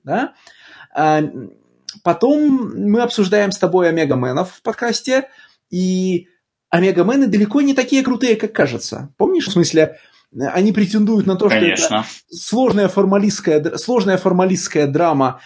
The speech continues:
Speaker 1: с большими вопросами, а оказываются, ну, такое, м, замах на рубль, р-, удар на копейку. И вдруг, и тут, в общем, когда ты открываешь, э,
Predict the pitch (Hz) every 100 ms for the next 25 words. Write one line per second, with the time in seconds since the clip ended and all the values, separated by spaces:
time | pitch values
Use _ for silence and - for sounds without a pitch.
0 | - 135 170 175 190 135 160 254 320 -
1 | 214 - 175 175 330 370 359 302 - 294
2 | 330 440 466 453 427 392 - 208 196 135
3 | - 165 175 180 190 247 240 214 220 202
4 | 160 160 160 156 175 160 147 151 160 123
5 | 113 131 _ _ _ _ _ - 135 196
6 | 208 214 - 202 302 294 - 240 - 220
7 | 214 185 220 214 202 208 208 196 156 -
8 | 143 151 147